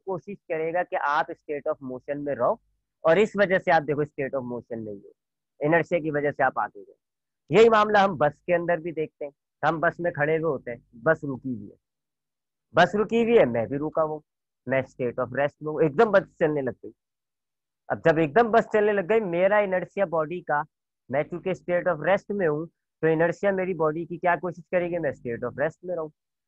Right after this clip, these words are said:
लेकिन चूंकि मैं बस से जुड़ा हुआ हूँ तो मेरे पैर बस के साथ साथ मूव करने लग गए आगे, तो मुझ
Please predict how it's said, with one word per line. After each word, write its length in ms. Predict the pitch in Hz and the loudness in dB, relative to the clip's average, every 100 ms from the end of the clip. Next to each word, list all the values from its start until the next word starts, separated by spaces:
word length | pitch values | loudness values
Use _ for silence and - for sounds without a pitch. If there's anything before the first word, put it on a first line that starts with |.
| - | -6
लेकिन 220 | 147 165 | -4 -4
चूंकि 280 | - 170 185 | -4 2 4
मैं 160 | 180 139 | 4 4
बस 200 | 156 - | 0 0
से 80 | 180 | -2
जुड़ा 240 | 135 151 175 | 0 4 4
हुआ 120 | 170 | 4
हूँ 120 | 165 | 0
तो 80 | 175 | 0
मेरे 200 | 160 160 | 0 0
पैर 220 | - 160 143 | 0 0 0
बस 220 | 147 - | -2 -2
के 100 | 160 | -6
साथ 200 | 160 147 | -2 -2
साथ 160 | - 156 | -2 -2
मूव 220 | 143 143 - | -4 -10 -6
करने 200 | 135 123 | -6 -6
लग 160 | 107 95 | -8 -4
गए 140 | 123 | -2
आगे, 220 | 131 - _ _ _ _ _ | -4 -6 _ _ _ _ _
तो 60 | 156 | -2
मुझ 120 | 156 | 0